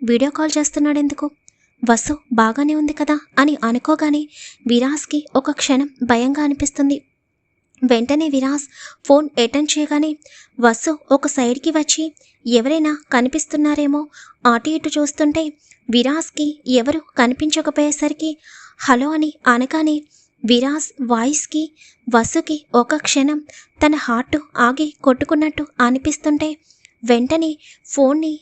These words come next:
తను ఎదురుగా పెట్టుకుని బావా అని పిలవగానే వీడియో కాల్లో వసు కనిపిస్తూ ఉండడం చూసి విరాజ్ షాక్గా అలాగే వసుని చూస్తూ ఉండిపోతాడు. వసుని చూస్తున్న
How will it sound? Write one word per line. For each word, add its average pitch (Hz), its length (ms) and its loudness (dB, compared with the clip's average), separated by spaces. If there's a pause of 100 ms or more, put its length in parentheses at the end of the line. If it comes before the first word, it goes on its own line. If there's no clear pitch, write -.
(160)
తను 302 220 2 (200)
ఎదురుగా 277 380 0
పెట్టుకుని 311 480 -2 (480)
బావా 233 420 0
అని 311 260 0 (220)
పిలవగానే 302 600 0 (540)
వీడియో 240 340 0
కాల్లో 320 340 0 (260)
వసు 233 280 0 (120)
కనిపిస్తూ 269 460 -2 (220)
ఉండడం 285 380 2
చూసి 311 340 -4 (440)
విరాజ్ 269 420 0 (140)
షాక్గా 247 520 -2 (220)
అలాగే 269 380 2 (160)
వసుని 277 400 0
చూస్తూ 285 360 -2
ఉండిపోతాడు. 294 560 -2 (920)
వసుని 254 480 0
చూస్తున్న 311 460 0